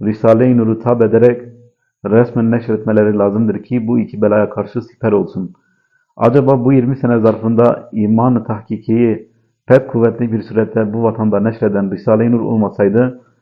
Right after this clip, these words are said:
bu dehşetli asırda acip inkılap ve infilaklarda bu mübarek vatan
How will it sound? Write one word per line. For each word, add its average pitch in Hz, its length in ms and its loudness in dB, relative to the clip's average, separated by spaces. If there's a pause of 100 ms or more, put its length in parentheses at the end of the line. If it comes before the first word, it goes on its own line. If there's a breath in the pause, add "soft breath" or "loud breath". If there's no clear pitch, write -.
(220 soft breath)
bu 123 200 2
dehşetli 120 400 0
asırda 110 480 -2
acip 110 300 -4
inkılap 110 440 -2
ve 110 120 -2
infilaklarda 104 920 -2
bu 117 100 0
mübarek 110 440 2
vatan 117 420 0